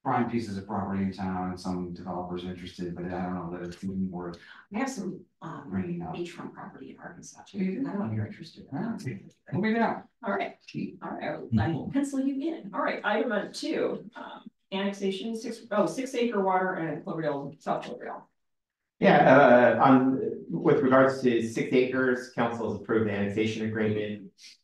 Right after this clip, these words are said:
Speaker 3: Uh, we, we have a draft for South Cloverdale. That one really hasn't, uh, bubbled up, uh, for, for discussion by council yet,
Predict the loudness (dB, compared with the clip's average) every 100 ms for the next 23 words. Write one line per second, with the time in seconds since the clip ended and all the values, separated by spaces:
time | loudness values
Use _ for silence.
0 | _ -6 -2 -2 -2 -2 -4 -6 -2 2
1 | 2 2 4 6 6 2 -2 0 0 -2
2 | -2 0 2 2 2 2 2 0 -2 -10
3 | _ 0 2 2 0 -6 -6 -10 -12 _
4 | _ _ _ _ -8 -4 0 2 2 0
5 | -4 -10 -16 -10 -4 -4 -6 -8 -6 -6
6 | -6 -8 -8 -6 -8 -6 -8 -6 -6 -6
7 | -6 -8 -6 -8 -8 -8